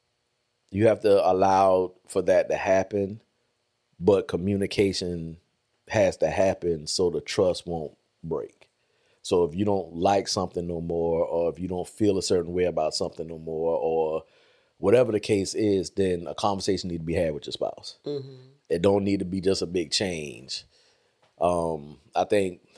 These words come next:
Speaker 1: one time in our relationship, you know, I had hair and, you know, everything. And then, I don't know, I think it might have been overnight or whatever, but, you know, I shaved my hair, threw two earrings in, got tattoos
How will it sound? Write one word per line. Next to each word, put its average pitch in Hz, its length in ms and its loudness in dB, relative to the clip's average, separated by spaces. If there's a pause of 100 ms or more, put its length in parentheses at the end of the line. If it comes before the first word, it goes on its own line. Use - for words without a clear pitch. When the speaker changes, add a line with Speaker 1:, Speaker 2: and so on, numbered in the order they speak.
(180)
Speaker 1:
one 101 260 0
time 95 240 -4
in 90 60 -6
our 87 160 0
relationship, 87 640 -2 (380)
you 107 80 -4
know, 101 100 -2
I 95 120 2
had 95 260 0
hair 87 540 0
and, 76 240 -12 (580)
you 95 100 -6
know, 90 100 -4
everything. 87 520 -2
And 85 100 -8
then, 82 500 -2 (640)
I 82 120 0
don't 85 240 0
know, 80 380 -4 (140)
I 82 120 -2
think 71 160 -6 (160)
it 90 100 -4
might 90 160 -2
have 82 60 -4
been 85 100 -2
overnight 85 580 -2
or 76 140 -2 (160)
whatever, 85 420 -2
but, 78 300 -6 (640)
you 92 140 -2
know, 82 100 0
I 87 120 2
shaved 98 360 0
my 87 120 -6
hair, 92 400 2 (120)
threw 98 220 -2
two 95 220 -2
earrings 92 400 0
in, 90 440 -2 (680)
got 98 280 4
tattoos 92 920 0